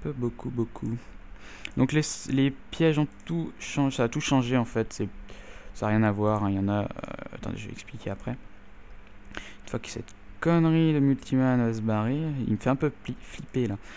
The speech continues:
Donc, piège sournois, c'est passer feu, ça a une zone en croix, je vais vous montrer comme ça. On peut le lancer qu'une fois par tour, c'est trois P A. Donc ça a vraiment tout changé. Euh, piège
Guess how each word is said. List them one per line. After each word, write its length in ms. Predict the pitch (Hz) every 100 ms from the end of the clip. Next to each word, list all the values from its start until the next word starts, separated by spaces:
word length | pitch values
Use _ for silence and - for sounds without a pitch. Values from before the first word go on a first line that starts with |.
| - - -
Donc, 420 | 170 170 - - -
piège 180 | 156 -
sournois, 320 | 156 156 147
c'est 140 | 143
passer 260 | 139 135 143
feu, 400 | - 151 160 160
ça 140 | 151
a 20 |
une 140 | 127 131
zone 340 | 131 143 123 101 - - - -
en 80 | 127
croix, 340 | - 135 131
je 100 | 117
vais 60 | 107
vous 80 |
montrer 300 | 107 107 117
comme 180 | 113 107
ça. 300 | - 123 135 -
On 60 | 117
peut 100 | 117
le 80 |
lancer 200 | 113 110
qu'une 100 | 117
fois 120 | 107 110
par 160 | 104
tour, 140 | 127 -
c'est 100 | 117
trois 200 | - 113
P 120 | 120
A. 160 | 127 135 - - - - - -
Donc 100 | 113
ça 100 | -
a 20 | 107
vraiment 180 | 120 135
tout 100 | 131
changé. 380 | 127 113 127 170 - - - - - - - - - - - -
Euh, 460 | 123 120 117 113
piège 540 | 110 120 113 - -